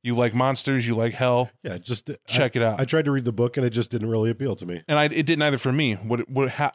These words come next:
Speaker 1: like anything, you jump in feet first with a storyteller who does know the book
Speaker 2: Right.
Speaker 1: and the world it's in. Make your character from the rules, know what you need to do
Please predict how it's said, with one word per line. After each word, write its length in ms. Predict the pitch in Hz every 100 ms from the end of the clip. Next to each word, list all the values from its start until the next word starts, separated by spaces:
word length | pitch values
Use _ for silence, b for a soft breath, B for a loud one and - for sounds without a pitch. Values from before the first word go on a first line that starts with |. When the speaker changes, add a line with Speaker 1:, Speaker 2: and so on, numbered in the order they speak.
| 135
Speaker 1:
like 200 | 135 175
anything, 520 | 190 147 117 110 110
you 160 | 123 123
jump 260 | 113 156 170
in 140 | 156
feet 300 | - 175 185
first 420 | 139 123 127 - - _ _ _ _ -
with 140 | 123
a 40 |
storyteller 640 | - - 190 160 - 120 117
who 120 | 120
does 340 | 113 196 180
know 120 | 135 113
the 100 | 104
book 340 | 110 107 - -
Speaker 2:
Right. 200 | 98 87 _
Speaker 1:
and 100 | 127
the 60 | 120
world 240 | 120 117
it's 160 | 110 -
in. 260 | 113 113 - _ _
Make 220 | 123 151
your 80 | 160
character 320 | - 156 139
from 160 | 131 143
the 80 | 123
rules, 500 | 117 151 175 180 - - _ _
know 180 | 113 151
what 160 | 175
you 140 | 151 185
need 160 | 160
to 60 | 113
do 320 | 107 113 110